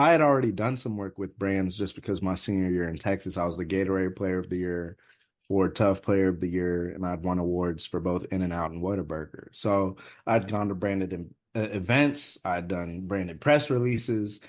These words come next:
Obviously, I wasn't compensated for any of that, uh,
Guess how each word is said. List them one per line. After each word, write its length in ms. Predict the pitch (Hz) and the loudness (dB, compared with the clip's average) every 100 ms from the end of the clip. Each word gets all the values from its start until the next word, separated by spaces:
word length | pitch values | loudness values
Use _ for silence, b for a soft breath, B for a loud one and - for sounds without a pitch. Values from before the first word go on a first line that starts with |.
| b b - | b b -2
Obviously, 360 | 101 101 95 98 | 0 0 0 0
I 40 | |
wasn't 300 | 92 87 85 | 0 -2 -6
compensated 640 | 113 120 107 - 92 90 90 | -2 -2 -2 -2 -2 -4 -6
for 100 | 90 | -6
any 180 | 90 | -4
of 140 | 85 87 | -8 -6
that, 300 | 82 80 - b b b - | -6 -6 -10 b b b -8
uh, 420 | 101 95 90 87 | -2 0 -2 -6